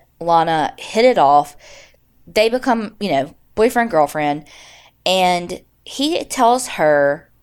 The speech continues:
that, just like he did before, he said, "I'm hermaphrodite. Like, I've got a sex change operation coming up."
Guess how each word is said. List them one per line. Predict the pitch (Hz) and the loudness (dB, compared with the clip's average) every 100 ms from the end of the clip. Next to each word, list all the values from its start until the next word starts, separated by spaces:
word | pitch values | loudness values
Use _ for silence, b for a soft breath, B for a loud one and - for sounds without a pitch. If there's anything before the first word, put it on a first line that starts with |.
| _ _ _ _ 170 | _ _ _ _ -2
that, | 170 151 147 - _ _ _ | 0 2 0 -4 _ _ _
just | - 160 | -8 -4
like | 170 - | -2 -4
he | 190 | -4
did | 165 | -6
before, | 160 - 294 269 | -6 -2 2 2
he | 226 185 | 0 -6
said, | - 131 - | -2 -4 -4
"I'm | - 151 | -8 -8
hermaphrodite. | 160 160 262 285 269 262 247 247 | -6 -2 -2 -2 0 2 2 0
Like, | 185 151 - B B B B B B - | -2 -6 -6 B B B B B B -8
I've | 143 | -4
got | 143 135 135 - _ _ _ _ _ - | 0 2 0 -4 _ _ _ _ _ -12
a | |
sex | - - - - 247 247 - | -6 -4 -2 0 0 0 -2
change | 294 240 | 0 0
operation | 247 226 233 226 220 220 | 0 0 0 -2 -2 -6
coming | 214 214 202 202 | -4 -4 0 0
up." | 196 190 180 | 2 2 0